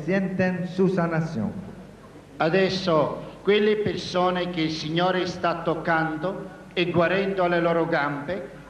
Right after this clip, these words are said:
Speaker 2: avvertono nelle loro gambe come una specie di formicolio, calore e un grande desiderio di alzarsi. Io dico a queste persone,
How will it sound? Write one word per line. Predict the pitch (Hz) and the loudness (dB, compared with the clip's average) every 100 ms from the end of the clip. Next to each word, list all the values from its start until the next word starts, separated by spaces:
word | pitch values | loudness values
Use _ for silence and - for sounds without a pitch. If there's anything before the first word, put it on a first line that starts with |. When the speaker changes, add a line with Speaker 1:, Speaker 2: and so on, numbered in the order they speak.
| - | -2
Speaker 2:
avvertono | 202 202 214 233 226 208 196 | 0 2 0 0 -2 -2 0
nelle | 196 190 196 | 2 2 4
loro | 190 185 | 4 2
gambe | 185 202 208 196 | 2 2 0 -4
come | 180 170 | -2 -2
una | 175 180 175 | 0 0 -2
specie | - 196 190 190 | -2 0 0 0
di | 180 | -2
formicolio, | 175 180 175 175 175 170 170 170 - - - - - - | 2 2 4 2 4 4 4 4 2 0 -8 -12 -14 0
calore | 196 185 196 185 170 170 180 - - - | 2 4 4 4 2 0 -2 -8 -12 -2
e | 190 | 2
un | 202 202 | 4 2
grande | 202 254 262 233 208 | 0 0 0 -2 -2
desiderio | 202 185 180 180 196 190 196 | -2 -2 0 2 2 2 2
di | 180 | 4
alzarsi. | 170 165 123 107 - - - - - - - | 2 0 -2 -2 -8 -14 -18 -20 -20 -18 0
Io | 190 208 | 4 6
dico | 208 262 247 | 4 2 0
a | 226 | 0
queste | 226 202 190 | -2 -2 -2
persone, | 185 151 - 190 185 185 | -2 -4 -2 0 0 -2